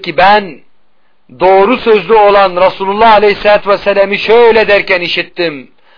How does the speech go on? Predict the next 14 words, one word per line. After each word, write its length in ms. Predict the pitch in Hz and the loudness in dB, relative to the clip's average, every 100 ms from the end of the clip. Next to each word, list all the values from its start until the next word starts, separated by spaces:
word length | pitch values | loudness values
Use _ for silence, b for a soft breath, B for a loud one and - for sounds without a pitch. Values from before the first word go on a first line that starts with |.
| b b | b b
Ayrılığa 640 | 175 196 202 208 214 208 | 2 4 2 4 4 2
düşmeyiniz 680 | 220 233 190 185 165 156 143 - | 0 -4 -6 -6 -6 -8 -12 -2
ey 540 | 202 240 233 220 208 | 2 4 2 2 -2
Gıfar 320 | 185 170 180 | -4 0 0
oğulları. 520 | 165 156 143 131 120 - _ _ _ _ _ _ _ _ _ _ | 2 0 -2 -4 -6 -12 _ _ _ _ _ _ _ _ _ _
Çünkü 360 | - 151 143 139 | -20 -18 -14 -4
ben 400 | 160 208 220 202 - - _ _ _ | 0 0 0 -8 -20 -20 _ _ _
Allah 260 | 110 139 208 | -6 0 0
Resulü 200 | 190 180 | 0 -2
Aleyhisselatü 340 | 170 175 170 | -4 -4 -6
Vesselam'ı 420 | 156 165 147 143 | -8 -8 -8 -10
şöyle 460 | 127 - 170 156 135 | -12 -4 -4 -4 -6
derken 320 | 131 - 123 | -6 -8 -16
işittim." 540 | 113 - _ - 117 | -14 -16 _ -20 -20